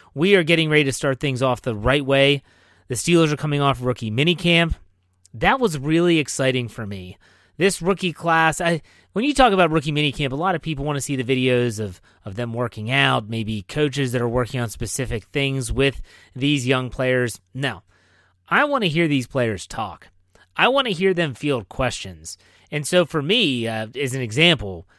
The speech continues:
when Broderick Jones stood in front of the media, this was after Friday's workout, the first day of rookie minicamp, I was waiting for him to get peppered with questions about the, the typical things. These are typical media questions that they're basically saying, "Hey,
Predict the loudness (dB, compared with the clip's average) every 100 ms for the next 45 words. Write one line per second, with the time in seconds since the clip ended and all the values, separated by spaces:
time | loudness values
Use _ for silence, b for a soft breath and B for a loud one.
0 | b b -8 0 2 2 0 0 0 0
1 | -2 -8 -10 -2 0 0 -2 -4 -4 -2
2 | -2 0 0 -2 -6 -10 -8 -6 -2 -2
3 | -4 -8 -2 2 4 2 0 -4 -4 -4
4 | -6 -8 -4 -4 -2 0 0 0 -6 -6
5 | -6 -8 -10 -14 -16 b b b b b
6 | b b b b b _ _ 0 2 2
7 | 4 4 2 0 -2 -2 -2 0 0 0
8 | -2 -2 -6 -4 -2 -2 -4 -8 -2 0
9 | 2 0 -6 _ _ _ -12 -8 -4 -2
10 | 2 4 4 2 -2 0 2 2 -2 -2
11 | 0 2 0 0 -2 -2 0 0 2 0
12 | 2 2 2 -2 -2 -2 -6 -4 -4 0
13 | 2 4 2 0 -2 -2 -2 -2 2 6
14 | 6 4